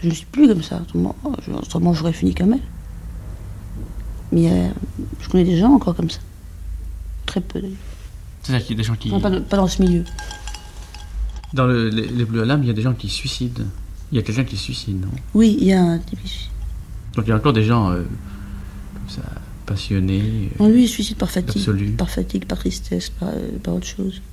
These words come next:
Speaker 1: Elle se tue parce que l'homme qu'elle aime ne l'aime plus. Enfin, elle le croit, en tout cas.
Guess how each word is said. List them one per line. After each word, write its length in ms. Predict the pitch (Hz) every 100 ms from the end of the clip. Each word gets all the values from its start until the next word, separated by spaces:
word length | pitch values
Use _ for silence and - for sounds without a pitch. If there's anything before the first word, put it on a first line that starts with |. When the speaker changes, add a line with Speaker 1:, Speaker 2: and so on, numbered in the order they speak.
| - - -
Speaker 1:
Elle 220 | 202 185
se 100 | 185
tue 260 | 180 - 262
parce 180 | 180 -
que 120 | 160
l'homme 220 | 185 180
qu'elle 200 | 180 175
aime 140 | 214
ne 60 | 208
l'aime 180 | 185 170
plus. 120 | - - - - - - - - - - - - - - - - - - - - - - - - - - - - - - -
Enfin, 140 | 175
elle 60 | 175
le 60 |
croit, 200 | 180 - 196
en 20 |
tout 100 |
cas. 60 | -